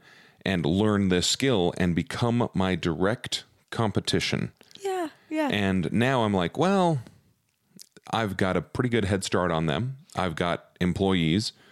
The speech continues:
Speaker 1: I've got a shop. I've got all of the, the skill set and,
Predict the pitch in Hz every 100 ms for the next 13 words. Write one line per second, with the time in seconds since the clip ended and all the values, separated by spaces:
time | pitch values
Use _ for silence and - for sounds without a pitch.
0 | - - - - - - 92 87 95 85
1 | - - - _ _ _ - 85 - 87
2 | 80 - - _ _ _ _ - - 92
3 | 85 80 - 92 110 120 101 95 90 82
4 | 82 - 110 107 - 95 85 - 90 85
5 | 82 71 69